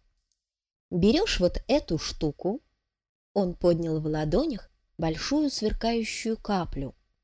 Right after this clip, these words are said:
«и бросаешь, что есть силы». Капля ухнула вниз, грянула о дно ящика и разлетелась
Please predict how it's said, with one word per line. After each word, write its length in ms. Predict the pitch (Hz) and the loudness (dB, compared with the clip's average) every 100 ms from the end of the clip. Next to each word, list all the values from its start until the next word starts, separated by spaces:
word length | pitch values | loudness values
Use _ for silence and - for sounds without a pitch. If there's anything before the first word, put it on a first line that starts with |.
| _ | _
«и 120 | 302 247 | 8 8
бросаешь, 960 | 165 226 262 - - - 175 143 - | 8 4 2 -2 0 6 6 6 0
что 340 | - - - 147 | -6 -8 0 2
есть 340 | 143 - - | 2 -2 -6
силы». 520 | - - 147 131 120 - _ _ _ | -6 -2 0 0 -4 -10 _ _ _
Капля 360 | - 165 165 156 - | 0 0 2 0 -2
ухнула 480 | 165 - 160 156 143 | -6 -4 -2 -2 -2
вниз, 500 | 143 180 277 - - _ _ _ - | 0 2 2 0 -10 _ _ _ -4
грянула 720 | 151 175 214 180 160 156 156 | 2 6 6 4 0 -2 -2
о 40 | |
дно 240 | 160 156 147 | -2 -2 -2
ящика 720 | 143 240 269 - 190 156 156 - _ _ _ - | 0 2 2 -2 -4 -10 -12 -18 _ _ _ 2
и 140 | 170 | 4
разлетелась 1080 | 170 156 147 143 - - 277 254 233 - | 4 2 0 -4 -4 0 0 0 -2 -6